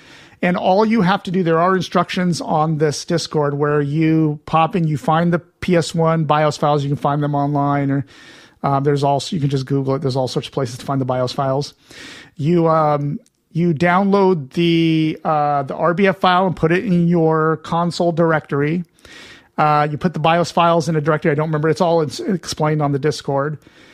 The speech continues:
Pretty much, it made it pretty simple. I mean, I downloaded four or five files, put them where they're supposed to be,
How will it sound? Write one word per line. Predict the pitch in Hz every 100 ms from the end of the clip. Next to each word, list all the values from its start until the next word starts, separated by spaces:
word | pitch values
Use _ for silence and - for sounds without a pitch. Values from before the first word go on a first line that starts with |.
| - _ _ _
Pretty | - 254
much, | 285 269 262
it | -
made | 208 214 226
it | 214 - -
pretty | 220 220
simple. | - 190 156 151
I | 156
mean, | 170
I | 165
downloaded | 170 175 185 175 165
four | - 170
or |
five | 160 165 160
files, | - 160 156 156
put | - - 160
them | 165
where | 156 156
they're | 151
supposed | - 147 156 151
to | 151
be, | 151 147 143 151